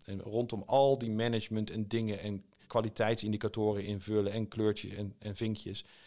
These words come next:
hoort er allemaal bij. Maar op dat moment is je vuurtje ook weer aan het branden. En dan red je die dag daarna ook wel weer.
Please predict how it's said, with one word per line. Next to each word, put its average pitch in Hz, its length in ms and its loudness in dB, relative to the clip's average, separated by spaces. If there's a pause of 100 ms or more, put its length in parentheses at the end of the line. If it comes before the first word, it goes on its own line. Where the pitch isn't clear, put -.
(180)
hoort 131 220 2
er 123 60 -2
allemaal 104 240 2
bij. 101 280 2
Maar 98 400 -4
op 113 120 -12
dat 120 140 2
moment 110 260 0
is - 140 -8
je 104 60 -8
vuurtje 117 400 -2
ook 104 140 -4
weer 104 220 2
aan 95 60 -2
het 92 80 -4
branden. 101 380 0
En 95 100 -6
dan 95 200 -4 (140)
red 110 320 -2
je 107 60 -6
die 101 100 -4
dag 98 200 2
daarna 98 240 -2
ook 90 140 -2
wel 76 140 -6
weer. 85 240 -8